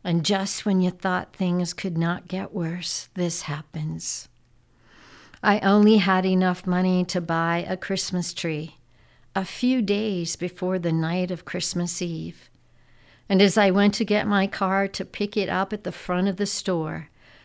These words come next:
someone had stolen it before I got there.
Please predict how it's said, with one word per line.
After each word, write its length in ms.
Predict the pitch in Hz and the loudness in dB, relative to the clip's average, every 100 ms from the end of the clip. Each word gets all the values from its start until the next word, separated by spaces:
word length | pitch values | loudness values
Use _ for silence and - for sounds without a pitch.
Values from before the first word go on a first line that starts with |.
| _ | _
someone 500 | - - 190 170 175 | -6 2 4 4 4
had 200 | 185 180 | 2 0
stolen 540 | 165 - 214 220 180 156 | 0 0 2 2 0 -2
it 200 | 156 - _ _ _ _ - | -4 -8 _ _ _ _ -4
before 500 | 185 180 - 160 156 | -2 -2 -4 -4 -2
I 200 | 160 175 | -4 -6
got 380 | 170 160 151 - | -6 -8 -8 -12
there. 360 | 165 151 - | -12 -12 -16